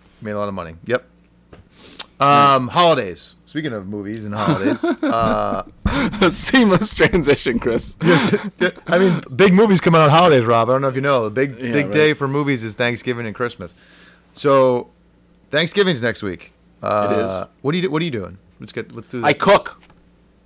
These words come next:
Speaker 1: You're cooking. You're having people at your house.
Speaker 2: I have people over, and I cook the turkey. I cook everything,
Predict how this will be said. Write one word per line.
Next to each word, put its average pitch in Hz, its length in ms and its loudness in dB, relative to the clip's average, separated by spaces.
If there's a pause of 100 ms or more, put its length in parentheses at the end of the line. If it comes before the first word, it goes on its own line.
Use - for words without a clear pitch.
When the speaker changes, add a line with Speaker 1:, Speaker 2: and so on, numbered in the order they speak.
(220)
Speaker 1:
You're 151 120 -2
cooking. 139 380 0
You're 104 120 -8
having 120 160 0
people 120 200 -4
at 113 40 -4
your 120 100 -4
house. 82 360 -10
Speaker 2:
I 98 120 -6
have 98 200 -6
people 135 300 0
over, 127 340 0
and 98 160 -6
I 104 160 -4
cook - 280 -8
the - 60 -20
turkey. 143 380 -6
I 107 60 -4
cook 120 240 -10
everything, - 380 -10